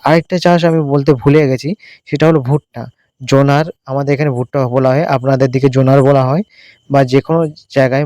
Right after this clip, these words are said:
মক্কাই বলা হয়, সব জায়গায় যে কোনো একটা নাম আছে। আপনাদের ওইখানে কী নাম আমাকে অবশ্যই জানাবেন। এই ভুট্টা চাষটাও কিন্তু আপনারা করতে পারবেন। আর এই ভুট্টাটা যদি করেন দাম তো পাবেন, তাছাড়া এটা কিন্তু ধান লাগানোর আগে আগেই কিন্তু হয়ে যাবে। ঠিক আছে বন্ধুরা, তারপরে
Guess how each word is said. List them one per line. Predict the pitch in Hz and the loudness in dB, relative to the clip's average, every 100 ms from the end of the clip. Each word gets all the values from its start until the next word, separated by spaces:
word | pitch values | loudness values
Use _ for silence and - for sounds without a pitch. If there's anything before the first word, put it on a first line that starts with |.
| 139 | -4
মক্কাই | 131 151 139 | -4 -2 0
বলা | 139 127 | 2 0
হয়, | 143 208 240 _ - - - | -2 -6 -10 _ -20 -14 0
সব | 139 135 | 0 2
জায়গায় | 151 170 139 | 2 2 2
যে | - | -2
কোনো | 151 156 | 0 -2
একটা | - 165 143 | 0 -2 0
নাম | 135 135 | -2 -2
আছে। | 139 165 | -2 -2
আপনাদের | 139 139 135 139 | -2 0 2 4
ওইখানে | 135 147 143 - | 2 0 -2 -2
কী | 131 | 0
নাম | 185 - - - - 160 | 0 0 -14 -20 -4 0
আমাকে | 151 - 165 | 0 2 0
অবশ্যই | 170 - 139 | 0 0 0
জানাবেন। | 127 117 117 113 - - - _ _ - | 0 0 -4 -6 -14 -20 -20 _ _ 2
এই | 143 135 | 2 2
ভুট্টা | 139 180 165 | 0 0 2
চাষটাও | 175 - 190 170 | 2 2 -4 -2
কিন্তু | 180 175 | 0 0
আপনারা | 170 160 | 0 -4
করতে | 139 - 131 | -6 -4 -4
পারবেন। | 123 131 131 | -4 -4 -2
আর | 131 | -2
এই | 117 | -4
ভুট্টাটা | 135 - 170 185 | -8 -4 2 2
যদি | 175 185 147 | 2 2 2
করেন | 139 143 135 | 2 0 -4
দাম | 131 156 160 | -4 -4 0
তো | 151 | 2
পাবেন, | 143 131 175 - - - - | 2 2 -4 -10 -20 -20 -6
তাছাড়া | 156 151 180 175 156 | -6 -2 0 0 0
এটা | 165 | -4
কিন্তু | 165 151 135 | -6 -8 -6
ধান | 131 147 | -2 2
লাগানোর | 147 160 160 127 | 2 2 0 -2
আগে | 135 147 147 | -2 -2 -2
আগেই | 165 160 | -4 -6
কিন্তু | 156 151 - | -4 -4 0
হয়ে | 127 117 | 0 2
যাবে। | 110 107 113 - - - _ - | -2 -4 -10 -16 -20 -20 _ 0
ঠিক | 156 | 2
আছে | 170 185 | 4 4
বন্ধুরা, | 185 196 247 _ - - _ - | 2 0 -2 _ -20 -20 _ 0
তারপরে | 139 147 147 | 0 2 2